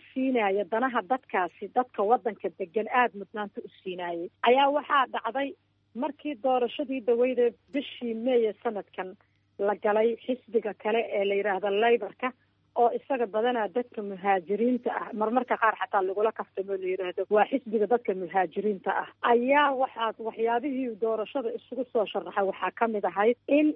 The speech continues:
nacaybka dadka muslimka ah ee waddanka U K lagula kaco uu dembi gaara ka dhigi doono.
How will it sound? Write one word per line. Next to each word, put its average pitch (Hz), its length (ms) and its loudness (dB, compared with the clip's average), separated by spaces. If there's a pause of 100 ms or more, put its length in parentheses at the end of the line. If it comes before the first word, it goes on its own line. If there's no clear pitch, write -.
(140)
nacaybka 226 760 2
dadka - 420 -4
muslimka 208 600 -4
ah 214 200 4
ee 208 120 0
waddanka 214 420 2 (120)
U 233 220 0
K 214 360 0
lagula 220 340 4
kaco 269 380 -2 (460)
uu 233 140 0
dembi 240 420 0
gaara 196 340 -2
ka - 140 -4
dhigi 190 280 -12
doono. 165 260 -10